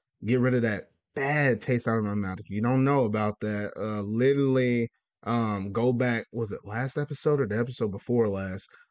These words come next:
Literally dug all up in that mess. And, huh, She-Hulk, man, I, I don't even wanna bring it up. But anyway, we got something good. Ant-Man and the Wasp: Quantumania. Now, this show right here, it,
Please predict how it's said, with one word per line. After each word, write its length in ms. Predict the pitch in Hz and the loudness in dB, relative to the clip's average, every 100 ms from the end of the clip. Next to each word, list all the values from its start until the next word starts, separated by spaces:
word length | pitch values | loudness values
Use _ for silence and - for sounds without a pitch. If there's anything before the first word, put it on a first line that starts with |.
| _ | _
Literally 460 | - 107 123 120 107 | -4 0 2 2 -2
dug 340 | 107 113 104 | 0 0 2
all 560 | 107 123 127 123 117 113 | 2 4 4 4 4 4
up 160 | 107 | 2
in 120 | 107 107 | 0 -2
that 180 | 101 98 | -4 -2
mess. 460 | 110 107 98 - _ _ _ _ _ | -2 -2 -4 -12 _ _ _ _ _
And, 340 | 85 104 98 92 | -8 -6 -6 -2
huh, 220 | 120 117 - | 0 0 -4
She-Hulk, 500 | - - 101 92 82 | -12 -6 -6 -6 -8
man, 280 | 113 107 82 _ - | -8 -10 -10 _ -10
I, 60 | 110 | -6
I 220 | 98 110 | -4 -4
don't 140 | 110 | -2
even 120 | 101 101 | -4 -4
wanna 140 | 98 | -4
bring 180 | 98 95 | -4 -4
it 80 | 92 | -6
up. 120 | 92 _ _ - | -8 _ _ 0
But 100 | 180 | 2
anyway, 240 | 190 110 | 2 0
we 100 | 113 | 0
got 120 | 180 | 0
something 260 | 180 185 143 | 0 0 2
good. 240 | 151 113 - | 4 2 0
Ant-Man 360 | 175 185 190 | 0 2 2
and 120 | 180 156 | 4 4
the 40 | |
Wasp: 400 | 139 143 143 - | 4 4 2 -4
Quantumania. 960 | - 147 143 - 120 120 131 117 95 87 _ _ | 0 2 2 2 4 4 4 2 -2 -10 _ _
Now, 220 | 135 120 117 | -2 0 4
this 220 | 175 240 | 2 4
show 260 | - 208 | 2 4
right 300 | 190 180 147 | 4 4 2
here, 400 | 120 170 190 196 - _ _ _ _ _ _ _ - | 4 4 4 2 -4 _ _ _ _ _ _ _ 0
it, 320 | 185 208 - | 2 2 -2